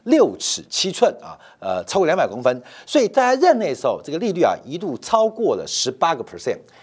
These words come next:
一度是大于十八percent。到了格林斯潘啊，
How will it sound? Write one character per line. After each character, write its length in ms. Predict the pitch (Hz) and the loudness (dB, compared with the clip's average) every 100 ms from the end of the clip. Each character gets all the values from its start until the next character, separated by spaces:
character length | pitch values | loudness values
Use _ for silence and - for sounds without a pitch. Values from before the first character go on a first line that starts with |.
| _ - | _ -8
一 220 | 156 226 | -4 -2
度 200 | - 190 | -2 -2
是 140 | 175 | -2
大 400 | 156 - 240 147 | -2 0 0 0
于 160 | 110 107 | -4 -8
十 160 | - | -8
八 160 | - 120 | -2 -2
percent。 320 | 90 82 123 - - - - - | -2 -2 -4 -4 -16 -20 -20 2
到 160 | 320 277 | 4 6
了 80 | |
格 160 | 190 143 | 4 2
林 120 | 196 | 0
斯 160 | 233 262 | -4 -2
潘 220 | 254 262 | -2 0
啊， 180 | 131 | -2